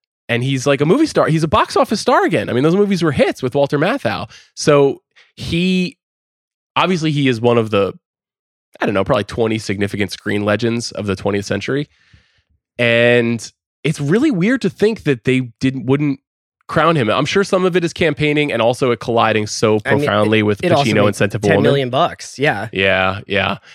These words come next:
Speaker 1: It's weird. I wonder, uh, you know, not being there at the time, and I, I wonder how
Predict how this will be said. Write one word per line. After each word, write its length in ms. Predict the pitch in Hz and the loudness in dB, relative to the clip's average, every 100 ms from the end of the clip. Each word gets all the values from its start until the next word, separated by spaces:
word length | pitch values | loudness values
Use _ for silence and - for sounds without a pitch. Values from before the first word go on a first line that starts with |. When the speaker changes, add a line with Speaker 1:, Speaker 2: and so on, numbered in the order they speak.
| - | -2
Speaker 1:
It's 160 | - | -2
weird. 180 | 302 302 | 0 2
I 40 | 202 | 2
wonder, 480 | 180 269 359 226 - | 2 0 0 -4 -6
uh, 60 | 139 | -10
you 140 | 139 147 | -4 0
know, 100 | 131 | 2
not 300 | 147 190 170 | 2 2 2
being 160 | 160 | 0
there 100 | 143 | 0
at 60 | 131 | 0
the 80 | 117 | -2
time, 260 | 123 117 | 0 0
and 160 | 107 113 _ | 0 -4 _
I, 200 | 110 107 - | -2 -2 0
I 120 | 113 | -2
wonder 340 | 117 214 127 113 | 0 0 2 0
how 640 | 110 104 101 101 98 | 2 2 4 4 2